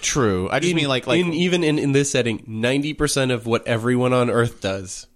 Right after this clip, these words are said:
Speaker 2: is farming.
Speaker 1: Sure, sure. Just the,
Speaker 2: So
Speaker 1: just the idea of, like, what makes their, when you say, "Okay, we gotta go talk to all the head leaders,
Speaker 2: Yeah.
Speaker 1: like, the heads of the, these families before we decide if we're gonna go to war as a city or not,"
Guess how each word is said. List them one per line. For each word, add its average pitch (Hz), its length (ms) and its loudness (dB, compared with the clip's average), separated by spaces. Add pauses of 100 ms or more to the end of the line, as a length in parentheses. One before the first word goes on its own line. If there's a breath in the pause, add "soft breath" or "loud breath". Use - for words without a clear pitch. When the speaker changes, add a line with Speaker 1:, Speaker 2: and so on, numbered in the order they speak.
(300)
Speaker 2:
is 98 200 -8
farming. 98 240 -6
Speaker 1:
Sure, 80 400 -2
sure. 82 280 -2
Just 135 200 -4
the, 156 60 0
Speaker 2:
So 113 120 0
Speaker 1:
just 143 140 -2
the 156 100 0
idea 131 220 -2
of, 110 80 -4
like, 104 240 -2
what 101 180 -2
makes 98 240 -6
their, 92 380 -2 (160)
when 117 160 -2
you 117 60 0
say, 127 180 0
"Okay, 131 220 0
we 113 100 -2
gotta 117 160 -2
go 110 80 0
talk 104 240 -2
to 110 80 -2
all 95 120 2
the 92 100 2
head 95 200 -4
leaders, 98 280 -4
Speaker 2:
Yeah. 120 120 2
Speaker 1:
like, 90 140 -4
the 98 80 -4
heads 92 280 -4
of 85 100 -8
the, 85 200 -8
these 85 240 -10
families 90 360 -4
before 90 260 -8
we 87 100 -8
decide 87 240 -6
if 82 80 -10
we're 87 80 -8
gonna 85 140 -10
go 87 100 -8
to 90 60 -8
war 85 260 -8
as 82 80 -10
a 82 60 -10
city 87 260 -6
or 90 80 -6
not," 92 260 -6